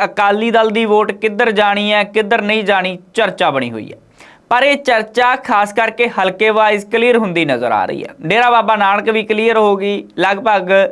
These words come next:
ਚੱਬੇਵਾਲ ਵੀ ਕਲੀਅਰ ਹੋ ਗਈ ਤੇ ਬਰਨਾਲਾ ਵੀ ਕਲੀਅਰ ਹੋ ਗਈ, ਰਹਿ ਗਈ ਗਿੱਦੜਬਾਹ। ਗਿੱਦੜਬਾਹ ਦੇ ਵਿੱਚ ਪਰਦੇ ਪਿੱਛੇ ਜੋ ਕਲੀਅਰ ਹੋ ਗਿਆ, ਉਹ ਤੁਹਾਨੂੰ ਕਈ ਵਾਰ ਦੱਸ ਚੁੱਕੇ ਹਾਂ। ਪਰ ਸਵਾਲ ਇਹ ਹੈ ਕਿ ਬਰਨਾਲਾ ਦੇ ਵਿੱਚ ਕੀ ਸਥਿਤੀਆਂ ਨੇ।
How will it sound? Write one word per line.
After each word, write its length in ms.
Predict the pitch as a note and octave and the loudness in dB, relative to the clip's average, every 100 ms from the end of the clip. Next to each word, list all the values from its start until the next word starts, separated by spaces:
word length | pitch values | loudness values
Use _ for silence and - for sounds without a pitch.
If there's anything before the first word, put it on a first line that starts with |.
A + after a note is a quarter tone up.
| - - | -6 -4
ਚੱਬੇਵਾਲ 560 | A3 F#3+ A3+ G#3 G3+ F#3+ | -2 0 0 2 0 0
ਵੀ 120 | F3+ | -4
ਕਲੀਅਰ 320 | E3+ G3 F#3+ | -4 -2 0
ਹੋ 160 | C3+ A#2 | -2 -6
ਗਈ 160 | - - - - _ - | -14 -20 -20 -20 _ -2
ਤੇ 140 | A#3 | 0
ਬਰਨਾਲਾ 560 | A#3+ G3 G#3 G#3 F#3 G#3 | 0 0 0 2 2 2
ਵੀ 140 | A3 | 0
ਕਲੀਅਰ 340 | A3+ A3+ A#3 C4 | -2 0 2 4
ਹੋ 160 | A3 | 2
ਗਈ, 180 | G3+ A3+ | 0 0
ਰਹਿ 200 | A3 A3 | 0 0
ਗਈ 140 | G#3+ G3 | -2 -4
ਗਿੱਦੜਬਾਹ। 520 | F3 C#3+ C#3 B2 - _ _ _ D#3+ | -4 -2 -2 -2 -4 _ _ _ -6
ਗਿੱਦੜਬਾਹ 520 | F3+ A3 C4 B3 B3+ | -2 0 0 2 2
ਦੇ 100 | C4 | 2
ਵਿੱਚ 280 | A#3+ A3+ A3+ | 2 0 -4
ਪਰਦੇ 400 | - G#3+ G3 A#3 | -4 -2 0 0
ਪਿੱਛੇ 320 | A#3 A3+ B3 | 0 -2 0
ਜੋ 160 | A3+ A3 | 2 0
ਕਲੀਅਰ 320 | A3 A3+ A#3+ | 0 0 2
ਹੋ 160 | A3 G3 | 2 2
ਗਿਆ, 180 | G#3 G#3+ | 2 0
ਉਹ 60 | |
ਤੁਹਾਨੂੰ 380 | G#3+ G#3 F3 F3 | 0 0 -2 -2
ਕਈ 180 | F#3 E3+ | 0 2
ਵਾਰ 160 | D#3+ | 0
ਦੱਸ 240 | C3+ B2 - | 0 -4 -4
ਚੁੱਕੇ 300 | - - - | -20 -16 -16
ਹਾਂ। 80 | - _ - - - _ _ - | -18 _ -20 -20 -20 _ _ -2
ਪਰ 240 | B3 - - _ _ _ _ _ _ - | 0 0 -4 _ _ _ _ _ _ -12
ਸਵਾਲ 400 | - A3+ A#3 B3+ | -2 2 2 2
ਇਹ 200 | C4 C4 | 2 2
ਹੈ 120 | B3 | 0
ਕਿ 180 | B3+ C4 | 0 -2
ਬਰਨਾਲਾ 560 | G3+ G3 G3+ G#3 A#3+ A#3+ | 0 -2 0 2 2 2
ਦੇ 120 | G#3+ | 0
ਵਿੱਚ 240 | F#3+ - | -2 -4
ਕੀ 160 | - C3+ | -10 -10
ਸਥਿਤੀਆਂ 460 | - C3+ B2+ C#3 | -8 -10 -4 -6
ਨੇ। 100 | E2+ | -6